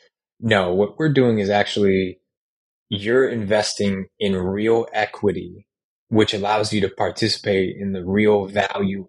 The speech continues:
upside in the organization's development. So as an example, Akilah, when we first started, we were worth zero dollars. Today, you know, we're raising funds at seventy-eight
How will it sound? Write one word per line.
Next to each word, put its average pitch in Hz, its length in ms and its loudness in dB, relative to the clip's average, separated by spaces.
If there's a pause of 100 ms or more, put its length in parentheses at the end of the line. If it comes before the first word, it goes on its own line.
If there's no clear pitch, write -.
upside 95 600 -4 (400)
in 107 160 0
the 95 360 -2
organization's 92 800 0
development. - 600 -8 (560)
So 107 180 -2
as 113 240 2
an 107 80 0
example, 98 540 -2
Akilah, 92 440 -2
when 101 180 0
we 107 100 2
first 104 300 2
started, 98 320 0
we 95 60 -4
were 95 120 0
worth 92 260 0
zero 95 340 0
dollars. - 540 -10 (640)
Today, 101 720 0
you 107 140 -2
know, 98 100 4
we're 98 180 2
raising 95 380 0
funds 95 380 -4
at 90 320 0
seventy-eight 98 1040 -2